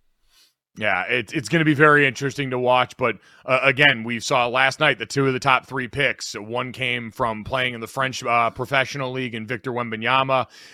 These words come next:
and the other in Scoot Henderson from the G League Ignite. We had the twins from the Overtime Elite, so there has definitely been a proliferation of talent that's made its way up, not having to buy into just the college system. Um, Dan, let's finish off the week.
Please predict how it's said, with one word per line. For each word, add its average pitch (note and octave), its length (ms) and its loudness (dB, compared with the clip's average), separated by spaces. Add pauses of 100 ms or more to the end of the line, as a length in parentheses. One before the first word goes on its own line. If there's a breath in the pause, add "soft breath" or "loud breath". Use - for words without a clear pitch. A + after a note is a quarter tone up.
and B2 140 -4
the C3 80 4
other A#2+ 220 4
in A2 80 -6
Scoot A#2+ 280 -4
Henderson A2+ 560 -6
from A2 340 -2
the G#2+ 60 -8
G A2+ 280 -6
League A2 240 -8
Ignite. A2+ 400 2
We A#2 100 -6
had A2 220 0 (500)
the G#2 100 -6
twins C3 400 -4
from A#2+ 140 -6
the A2+ 80 -2
Overtime B2 600 0
Elite, B2+ 380 -4
so G#2 440 0
there C3+ 160 2
has A2+ 120 -4
definitely B2+ 440 0
been B2+ 180 -2
a A#2 80 -4
proliferation A#2 680 -4
of F#2+ 60 -20
talent A#2+ 360 0
that's G#2 160 -16
made A2 180 -2
its G#2 140 -10
way A2 180 -2 (100)
up, A2+ 200 0 (380)
not A#2+ 280 6
having A2+ 240 0
to G#2+ 60 -12
buy A2+ 280 0
into A2 420 -6
just G#2 260 -8
the - 80 -20
college G#2 480 -2
system. F#2 600 -10
Um, G#2+ 500 -4 (340 soft breath)
Dan, A3 380 10
let's E3+ 240 2 (120)
finish A#3 260 2
off A3 200 10
the G#3 60 0
week. A#3+ 300 0